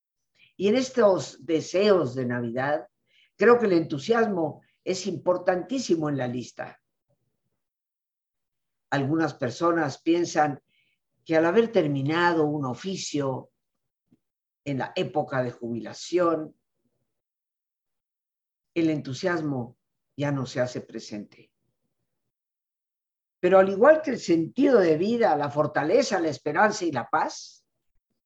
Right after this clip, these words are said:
el entusiasmo nunca viene por aquello que nos nutre desde afuera, sino por aquello que nosotros nutrimos desde adentro.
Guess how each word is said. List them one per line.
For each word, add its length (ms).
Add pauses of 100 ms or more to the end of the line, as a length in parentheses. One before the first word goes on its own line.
(920)
el 140
entusiasmo 600
nunca 440
viene 520 (1040)
por 160
aquello 500
que 80
nos 260
nutre 360
desde 320
afuera, 420 (1500)
sino 300
por 140
aquello 360
que 100
nosotros 520
nutrimos 720 (140)
desde 340
adentro. 540